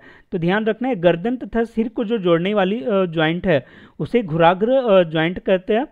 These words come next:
और ये घुराग्र जॉइंट का दूसरा नाम जो है किलदार जॉइंट भी है या पाइवोट जॉइंट भी बोला जाता है, पाइवोटल जॉइंट। अगला है आपका इमूवेबल जॉइंट। इमूवेबल जॉइंट क्या है,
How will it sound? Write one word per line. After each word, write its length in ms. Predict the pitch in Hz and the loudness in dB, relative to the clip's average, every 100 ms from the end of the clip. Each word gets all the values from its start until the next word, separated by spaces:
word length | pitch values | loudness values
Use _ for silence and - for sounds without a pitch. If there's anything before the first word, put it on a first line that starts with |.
| _ _ _ - | _ _ _ -4
और 120 | 190 | -2
ये 140 | 226 214 | -2 -4
घुराग्र 680 | 180 180 208 220 240 240 | 0 2 2 2 2 2
जॉइंट 380 | 196 190 208 214 226 | 0 -2 -4 -4 -2
का 360 | 214 208 233 | 0 -2 -4
दूसरा 300 | 190 170 202 | -4 -4 -4
नाम 320 | 202 196 202 | -2 -2 -4
जो 100 | 196 | -2
है 60 | 208 | -4
किलदार 440 | 208 175 156 156 | -2 -2 0 0
जॉइंट 300 | 170 190 190 | 0 -4 -4
भी 120 | 185 202 | -2 0
है 120 | 220 | 0
या 200 | 175 247 - - _ - | 0 -2 -10 -20 _ -2
पाइवोट 440 | 156 151 208 220 | 0 2 0 0
जॉइंट 380 | 190 160 156 156 | -4 -2 -2 -4
भी 140 | 208 | -6
बोला 260 | 202 156 151 | 0 2 2
जाता 260 | 147 143 147 | 0 0 -4
है, 80 | |
पाइवोटल 580 | 139 170 170 160 165 226 | -2 0 0 0 -2 -4
जॉइंट। 560 | 170 147 147 143 139 131 _ _ _ _ _ _ _ _ _ _ _ _ _ _ - | -2 -4 -4 -6 -8 -8 _ _ _ _ _ _ _ _ _ _ _ _ _ _ -10
अगला 220 | 180 226 | -4 0
है 100 | 254 | 4
आपका 720 | 233 208 - 233 202 196 247 262 | 4 2 -2 -2 -2 -2 -4 -4
इमूवेबल 560 | 208 196 185 185 220 220 | -2 -2 0 2 2 2
जॉइंट। 580 | 160 143 139 - 143 131 _ _ - | 0 0 -4 -4 -6 -6 _ _ -6
इमूवेबल 560 | 185 202 202 208 247 226 | 0 2 4 4 2 2
जॉइंट 320 | 240 233 214 240 233 233 220 | 0 -2 0 2 4 2 2
क्या 160 | 214 | 0
है, 140 | 214 | 0